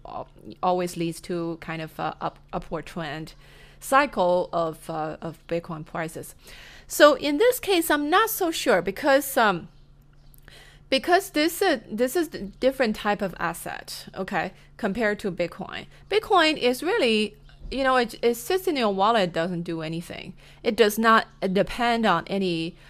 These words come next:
you know, economic use cases or any applications to build on Bitcoin for it to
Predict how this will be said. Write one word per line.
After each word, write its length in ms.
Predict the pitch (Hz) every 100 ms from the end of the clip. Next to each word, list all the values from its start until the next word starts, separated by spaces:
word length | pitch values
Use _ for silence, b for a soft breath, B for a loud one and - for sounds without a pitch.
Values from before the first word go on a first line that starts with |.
| B -
you 120 | 190
know, 300 | 165 156 160
economic 540 | 202 196 208 190 175 165
use 340 | 208 285 277
cases 680 | - 240 226 226 208 196 190
or 120 | 180
any 260 | - 180 156
applications 960 | 180 190 180 - 311 311 294 277 269 -
to 140 | 202
build 240 | 175 214
on 160 | 226 196
Bitcoin 540 | 185 196 196 160 160
for 280 | 196 - 165
it 160 | 165 160
to 380 | 180 165 156